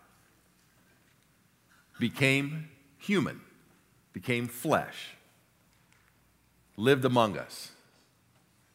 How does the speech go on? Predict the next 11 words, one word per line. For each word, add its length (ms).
in 80
the 80
person 340
of 80
Jesus, 600
taught, 480
went 140
to 80
the 80
cross, 540
died, 380